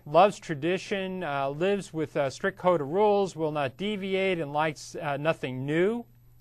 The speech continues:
I can think of, we have a lot of people around here like that. Treat this type of conservatively and avoid getting personal. Assure them of the stability, respectability. I mean, these are people, whenever you say anything, and if they even think that you might be breaking any, fracturing,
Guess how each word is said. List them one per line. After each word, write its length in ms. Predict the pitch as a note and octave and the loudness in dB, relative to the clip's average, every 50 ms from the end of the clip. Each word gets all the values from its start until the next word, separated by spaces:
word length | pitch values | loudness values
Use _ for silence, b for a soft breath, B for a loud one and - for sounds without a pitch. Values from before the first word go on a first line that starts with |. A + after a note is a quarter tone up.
| - - | -16 -12
I 100 | A2+ A#2 | -12 -12
can 160 | - B2 A2 | -10 -12 -10
think 260 | - - E3 E3 - | -6 -6 -6 -4 -4
of, 80 | C#3 A#2+ | -6 -6
we 140 | B2+ E3 G#3 | -6 -4 -2
have 180 | F3 G#2+ G2+ | -2 -2 -4
a 40 | G2 | -4
lot 200 | G#2 A#2+ D3 D#3+ | -2 0 0 0
of 80 | C3 - | -2 -6
people 200 | B2+ A#2 G2+ G2+ | -14 -14 -14 -12
around 200 | A2 G#2+ G#2 A2+ | -12 -12 -12 -12
here 100 | A2+ G#2 | -12 -12
like 160 | G#2+ G#2+ G#2+ | -12 -10 -6
that. 320 | - C3 C#3+ C3 - - - b b b b b b b b b b b b b b | -4 -4 -2 -4 -6 -8 -14 b b b b b b b b b b b b b b
Treat 160 | - G3 F#3 | -4 -2 -2
this 180 | G3+ G3+ F3 - | -2 -4 -2 0
type 280 | - G3 F#3 F3 - | 2 2 2 2 0
of 160 | - C#3+ - - | -6 -20 -14 -10
conservatively 800 | D3+ C#3 - - F#3+ G3+ G3+ F#3+ F#3+ F#3 F3+ F#3 F#3+ G3 F#3 F3 | -10 -4 2 4 4 4 4 2 -4 -6 -6 -4 -4 -2 -2 -2
and 100 | D3+ C3+ | -4 -4
avoid 320 | A#2 D3 D#3+ E3 D#3+ D3 | -2 0 2 2 2 0
getting 240 | C#3 D#3+ D3 C#3+ C3 | -2 -4 -4 -4 -4
personal. 600 | - - F3+ F#3+ F3+ - - F#3+ F#3 F3+ F3 D3+ | -4 0 0 0 0 -2 -4 -4 -2 -2 -2 -2
Assure 340 | C3+ - - E3+ E3+ E3+ D#3+ | -4 -4 -2 0 0 0 0
them 420 | D#3+ D#3+ D#3+ D#3+ D#3 D#3 D#3 D3+ | -2 -2 -4 -4 -6 -6 -10 -10
of 360 | - C#3+ B2+ B2+ B2 A#2+ A#2+ | -8 -6 -4 -4 -4 -6 -8
the 60 | B2+ | -10
stability, 640 | B2 - - - C#3+ C3 D#3+ F3 F#3 F#3 F3+ F3 E3 | -14 -12 -12 -10 -4 0 2 4 4 4 4 2 0
respectability. 880 | C#3 C3 - - F3 E3 - - C#3+ C3 D#3 E3+ F3+ F3+ E3+ E3+ E3 D3+ | -4 -6 -4 -2 -2 -2 -2 -2 -2 2 6 8 8 8 6 6 2 0
I 140 | D#3 D3+ D3+ | 0 -2 -2
mean, 160 | D#3 D3+ D#3+ | 0 0 0
these 180 | F#3+ A#3 A#3 | 0 0 0
are 40 | G#3 | -2
people, 320 | - - F#3+ F#3 - D#3 C3+ | -4 -4 -4 -2 -2 -2 -2
whenever 320 | D3 D3+ E3+ F#3 F3 F3+ | 0 0 0 0 0 -2
you 160 | E3+ E3 D#3+ | -4 -4 -4
say 240 | - - F3+ F3+ F#3 | -2 -2 0 0 0
anything, 320 | F#3 E3+ D3 B2 C3+ C3 | 0 -2 -4 -4 -4 -6
and 100 | C3 C3 | -4 -6
if 80 | C3 B2 | -6 -4
they 140 | - D#3 E3 G3 | -2 0 0 0
even 180 | G#3+ F3 D3+ C3 | 0 -4 -6 -6
think 240 | - G3+ A3 G#3+ | -4 -4 -4 -4
that 120 | - D3+ C3+ | -6 -8 -6
you 120 | D#3 C#3 | -6 -2
might 180 | D3+ E3+ F3 D#3 | 0 0 0 0
be 80 | D#3+ | -2
breaking 380 | C3 B2 D3+ D#3+ D#3 C#3+ C#3 B2+ | -6 -2 -2 -2 -2 -4 -6 -6
any, 200 | C#3 F3 G3+ D3+ - | -6 -6 -6 -8 -12
fracturing, 840 | - - - D#3+ D#3+ F#3 A3 G#3+ - - - C#3+ B2+ A#2 A2+ A2 A#2+ | -14 -8 -2 0 2 2 0 0 -4 -10 -10 -8 -8 -8 -8 -10 -14